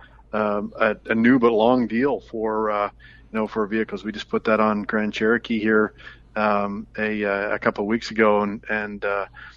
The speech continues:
you know, we're really, we had a really good Grand Cherokee close to the month here just, uh, just yesterday, and a lot of people are still looking for deals, um,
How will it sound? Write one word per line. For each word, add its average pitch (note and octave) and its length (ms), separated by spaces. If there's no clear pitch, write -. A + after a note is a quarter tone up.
you G#2 100
know, G2+ 240
we're G#2+ 120
really, A2 460
we A2 80
had G#2+ 80
a G2 60
really G#2+ 200
good A#2 220
Grand G#2 240
Cherokee G#2+ 540
close C#3 320
to A#2 80
the A2 80
month G#2+ 260
here A2 220
just, G2+ 400
uh, G#2+ 180
just - 240
yesterday, G#2 460
and G2+ 100
a - 20
lot G#2 140
of - 60
people G#2+ 260
are G2 60
still G#2+ 220
looking G#2 280
for G2+ 140
deals, A2 420
um, G#2 400